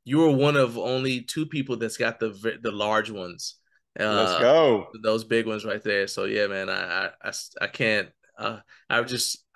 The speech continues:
Speaker 1: you see how he's, like, I'm ta-, I talk for a living, and I can't, <laughs> I don't, I have no words. So just thank you. Thank you. I appreciate
Speaker 2: Cool,
Speaker 1: it.
Speaker 2: cool, cool, cool. Absolutely, absolutely. Um, so let's just go right into
Speaker 1: So
Speaker 2: what's
Speaker 1: about
Speaker 2: below
Speaker 1: bars.
Speaker 2: it.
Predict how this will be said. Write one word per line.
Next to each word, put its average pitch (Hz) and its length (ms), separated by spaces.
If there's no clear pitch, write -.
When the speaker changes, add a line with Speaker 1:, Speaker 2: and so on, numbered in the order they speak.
Speaker 1:
you 127 120
see 175 240
how 170 160
he's, 139 180
like, 135 200
I'm 175 280
ta-, 180 180
I 147 80
talk 170 260
for 160 120
a 151 60
living, 147 360
and 110 180
I - 120
can't, 139 360
<laughs> - 80
I - 500
don't, 135 100
I 131 100
have 139 180
no 135 100
words. 117 360
So 113 120
just 117 260
thank 117 280
you. - 100
Thank 101 220
you. 101 180
I - 40
appreciate 143 400
Speaker 2:
Cool, - 40
Speaker 1:
it. 143 60
Speaker 2:
cool, - 0
cool, 135 200
cool. 120 340
Absolutely, 123 680
absolutely. 117 560
Um, 135 320
so 160 280
let's 151 240
just 190 180
go 190 100
right 175 260
into 175 460
Speaker 1:
So 139 100
Speaker 2:
what's 139 120
Speaker 1:
about 147 60
Speaker 2:
below 165 180
Speaker 1:
bars. 143 340
Speaker 2:
it. - 0